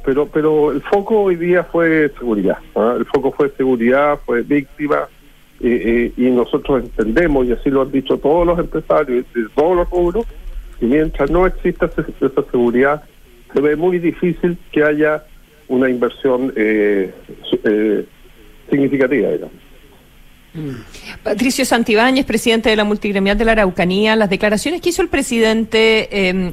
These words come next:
Speaker 2: reconociendo el carácter terrorista de algunos de los delitos, por ejemplo, de, eh, tomó el ejemplo del molino Grolmus, eh, pero sus declaraciones en orden a que, eh, la ley, eh, antiterrorista no, no sirve y ha sido, eh,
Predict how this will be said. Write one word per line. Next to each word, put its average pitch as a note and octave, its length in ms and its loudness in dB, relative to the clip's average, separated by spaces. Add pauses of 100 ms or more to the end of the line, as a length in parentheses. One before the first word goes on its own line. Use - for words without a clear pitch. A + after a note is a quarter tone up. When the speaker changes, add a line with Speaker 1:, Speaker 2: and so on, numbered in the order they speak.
Speaker 2:
reconociendo G#3+ 540 0
el A#3+ 80 2
carácter G3+ 360 0
terrorista F#3 640 0
de F3 300 0
algunos F3 340 -4
de E3+ 80 -4
los D#3+ 100 -4
delitos, G3+ 380 -2
por F#3+ 140 -6
ejemplo, F3 420 -4
de, D3+ 360 -6 (440)
eh, D3+ 60 -12 (180)
tomó E3 160 2
el D#3 60 0
ejemplo D#3+ 300 0
del D#3 60 0
molino D#3 480 2
Grolmus, E3+ 560 4 (280)
eh, F#3 340 4
pero A3+ 300 4
sus A3+ 120 -4
declaraciones G#3+ 600 -2
en G3 80 -2
orden G3+ 300 0
a G3 120 0
que, F#3+ 420 0
eh, F3 240 -2
la F3 160 2
ley, F3+ 520 2
eh, D#3+ 360 0
antiterrorista E3+ 760 -4
no, D#3+ 200 -2
no D#3+ 140 -6
sirve G#3+ 360 0
y E3 60 2
ha D#3 60 0
sido, F3 640 0
eh, D3 360 -4